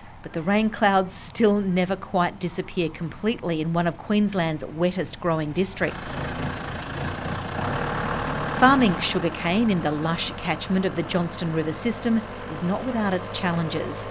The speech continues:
One of the challenges, being overcome with the help of the Australian Government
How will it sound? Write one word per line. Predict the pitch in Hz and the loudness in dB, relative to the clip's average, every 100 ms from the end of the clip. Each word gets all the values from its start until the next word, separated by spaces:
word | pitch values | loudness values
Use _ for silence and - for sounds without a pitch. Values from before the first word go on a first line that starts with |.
| - - - - - - | -8 -8 -8 -8 -6 4
One | 208 | 6
of | 330 285 | 6 4
the | |
challenges, | - 180 143 143 151 190 - - - | 2 0 0 -2 -2 -2 -4 -6 -2
being | 339 214 | 2 4
overcome | 220 180 - 240 202 | 4 4 2 0 2
with | 156 - | 2 0
the | |
help | 165 180 185 | 0 0 0
of | 165 | 0
the | 165 | 2
Australian | 156 - 190 180 175 165 | 2 0 2 2 2 2
Government | 170 160 165 | 0 0 -2